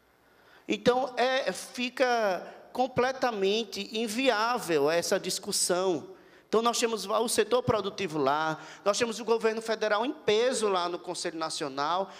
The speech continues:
mas quando você vai na paridade pra disputar qualquer coisa, o governo federal ganharia, não precisaria nem contar voto, porque ele é maioria no Conselho Nacional.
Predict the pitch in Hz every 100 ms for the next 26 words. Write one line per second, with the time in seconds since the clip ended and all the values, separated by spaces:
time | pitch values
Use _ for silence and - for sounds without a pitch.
0 | - - 220 240 247 240 240 233 226 196
1 | 202 208 202 208 196 185 180 190 202 -
2 | 214 208 233 269 - 208 214 202 196 190
3 | 214 247 220 - - - 302 359 277 285
4 | 277 262 262 254 247 262 277 254 254 285
5 | 330 - - - _ _ - 254 320 -
6 | 240 247 233 240 262 240 262 - 320 -
7 | 359 240 214 226 - 180 - 220 320 330
8 | 349 330 208 208 190 156 160 151 151 147
9 | 147 156 135 123 110